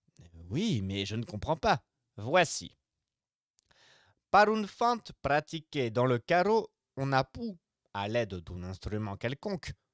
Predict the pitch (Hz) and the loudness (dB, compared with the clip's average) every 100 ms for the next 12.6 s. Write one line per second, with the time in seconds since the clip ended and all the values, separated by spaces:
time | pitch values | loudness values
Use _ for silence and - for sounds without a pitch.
0 | _ 98 104 120 110 87 95 _ _ - | _ -10 -6 -6 -8 -12 -20 _ _ -20
1 | _ _ 104 101 92 120 123 - 110 101 | _ _ -8 -6 0 2 2 -2 -6 2
2 | 135 117 - 113 104 104 104 98 110 131 | 4 4 0 -6 -6 -6 -6 -6 -2 -2
3 | - 208 - - _ _ _ 175 165 165 | -2 -6 -6 -20 _ _ _ 0 2 2
4 | 175 - 165 139 135 202 233 - _ _ | 2 4 4 6 4 4 0 -4 _ _
5 | _ - 214 202 226 240 _ _ _ _ | _ 0 0 4 2 2 _ _ _ _
6 | - 269 285 196 127 - - _ _ _ | -2 2 2 2 -2 -6 -16 _ _ _
7 | _ _ _ _ _ _ _ _ _ _ | _ _ _ _ _ _ _ _ _ _
8 | _ _ _ _ - 104 104 - 156 - | _ _ _ _ -6 -4 -4 -2 -4 -4
9 | 135 127 120 107 87 - - _ _ _ | -8 0 0 0 -8 -14 -20 _ _ _
10 | _ _ 196 - - - - - - - | _ _ -6 -6 -16 -18 -16 -20 -18 -20
11 | _ _ _ _ _ 104 92 - 123 104 | _ _ _ _ _ -12 -10 -6 -2 0
12 | 120 - 233 254 143 104 | 0 2 2 6 4 2